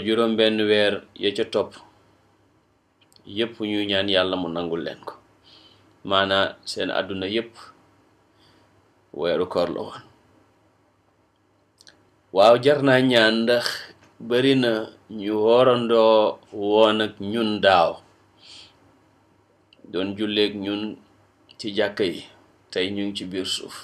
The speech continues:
Koo ci laajoon tey loo gën a bëgg, mën naa am dana wax ne ñëwaat benn waxtu rekk ma màng ko ci weeru koor,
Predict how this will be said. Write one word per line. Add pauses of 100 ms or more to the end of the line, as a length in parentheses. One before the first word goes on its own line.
(2500)
Koo
ci
laajoon
tey
loo
gën
a
bëgg, (2500)
mën
naa
am
dana
wax
ne (760)
ñëwaat
benn
waxtu
rekk (1200)
ma
màng
ko
ci
weeru
koor,